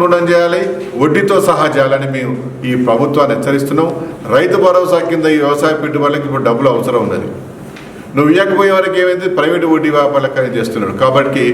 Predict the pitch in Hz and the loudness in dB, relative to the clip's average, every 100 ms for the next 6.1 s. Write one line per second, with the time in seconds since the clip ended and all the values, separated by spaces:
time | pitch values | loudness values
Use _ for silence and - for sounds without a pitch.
0 | 123 - - 107 135 156 180 165 165 160 | -2 -6 -4 0 2 2 2 4 2 2
1 | 156 151 156 175 151 143 151 143 - 147 | -2 -2 0 2 2 2 0 0 -4 -2
2 | 147 151 175 185 - - 117 123 170 180 | 0 2 0 -2 -8 -6 -2 2 2 2
3 | 180 180 165 151 139 151 147 139 127 131 | 2 2 2 2 0 0 2 0 0 -2
4 | - 131 - 131 131 143 151 127 135 131 | -2 -4 -2 0 2 2 0 0 -2 0
5 | 143 143 139 117 113 110 117 107 98 85 | 0 0 0 0 0 0 0 0 0 -2